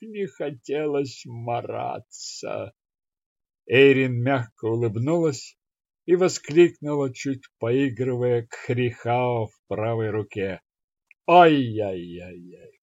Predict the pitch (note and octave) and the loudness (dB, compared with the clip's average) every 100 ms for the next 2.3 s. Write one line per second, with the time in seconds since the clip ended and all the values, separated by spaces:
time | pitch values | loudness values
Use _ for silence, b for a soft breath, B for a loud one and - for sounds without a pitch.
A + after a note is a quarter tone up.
0 | _ - - B3+ C4+ C#4+ C#4 C4 - A#3+ | _ -14 2 4 6 4 2 0 2 2
1 | - - F#3+ - B2+ A#2+ F#2+ E2+ - _ | 2 -8 -8 -6 -12 -10 -14 -16 -20 _
2 | - - | -20 -20